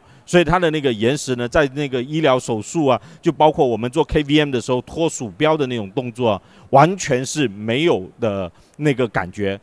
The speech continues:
所以它的那个延时呢，几乎就是说从那个人的体验感来说呢，基本上就连，零延时。那它的那个时钟呢，就完全压在那个S D V O A数据流里面，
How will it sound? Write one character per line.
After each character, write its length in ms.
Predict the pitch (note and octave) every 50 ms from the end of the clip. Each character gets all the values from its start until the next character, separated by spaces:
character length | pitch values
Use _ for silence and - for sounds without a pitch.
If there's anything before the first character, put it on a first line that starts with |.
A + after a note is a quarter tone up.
| _ _
所 120 | - E3
以 60 | D#3
它 100 | C3 E3+
的 120 | E3+ D#3 C#3+
那 100 | D3 D3
个 80 | C3
延 240 | B2+ G#2+ A2+ B2 C3+
时 140 | B2 - C3
呢， 100 | A#2+ A#2+
几 220 | A#2 - F3 G3
乎 200 | F#3 D3 D#3+ E3
就 140 | D#3 C#3+ D3+
是 80 | C3+ B2
说 160 | C3 A#2+ A2+ - - - _
从 200 | - - B2+ C#3
那 120 | D3+ D#3+ D3
个 260 | C3+ C3 B2 A2+ G#2
人 160 | G#2 A#2 B2 D3+
的 80 | E3 D3+
体 240 | - - - A2+
验 120 | B2+ D3 C#3+
感 180 | - A#2 F#2
来 140 | F2+ F#2+ G#2+
说 140 | G#2 C#3 B2+
呢， 100 | B2 A#2
基 100 | A2 C#3+
本 80 | C#3 B2+
上 140 | A#2+ B2
就 120 | B2+ C3 A#2
连， 220 | G2+ G2+ G#2 G#2+ A2+ A2+ A2 A2+ -
零 260 | - A2+ A2 A#2+ B2+ B2+
延 180 | A2+ A#2 A#2
时。 260 | - - G#2+ G2+ G2 - _ - - F3 -
那 120 | F#3 F#3+
它 200 | E3+ - - G3
的 100 | F#3+ E3+
那 100 | D3 D3+
个 240 | D3+ C3 C#3 B2 G#2 F2 F#2 _ _ _ _ _ _ _ - - _ _ -
时 220 | - - D3 D#3+ D3+
钟 240 | D3 F3+ F3 F3
呢， 180 | E3+ E3 D#3 C#3+ _ _ _ _ _ -
就 100 | F3+ E3+ C#3+
完 180 | A#2 B2+ C#3 C#3+
全 240 | - D3+ C3+ C#3 C#3+
压 200 | - D#3 D#3 D3+
在 160 | D#3 D3 D#3+ D3+
那 100 | D3 C#3
个 120 | B2+ C#3
S 200 | - C#3+ - -
D 140 | B2 C#3+ C#3+
V 140 | C3+ C#3+ C#3+
O 80 | C#3
A 20 | C#3+
数 180 | - - D#3
据 140 | C#3 C3 C3
流 180 | G#2 G2 G#2+ C3
里 140 | C#3+ B2+
面， 180 | F#2+ G2 G#2+ G2